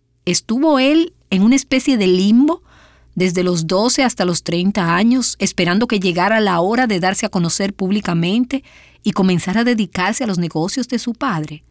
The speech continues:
¿Estaba trabajando en los negocios de su padre a los doce? ¿Lo estaba a los quince? ¿Estaba ocupado en ellos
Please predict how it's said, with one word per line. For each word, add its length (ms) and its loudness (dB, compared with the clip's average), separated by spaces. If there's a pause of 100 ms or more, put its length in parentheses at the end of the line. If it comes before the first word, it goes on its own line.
(480)
¿Estaba 360 0
trabajando 840 2
en 140 2
los 120 0
negocios 420 0
de 100 0
su 160 -2
padre 500 0
a 80 -2
los 240 -2
doce? 500 -4 (640)
¿Lo 120 -2
estaba 360 -2
a 60 0
los 180 -2
quince? 680 -6 (580)
¿Estaba 380 0
ocupado 560 0
en 180 4
ellos 560 0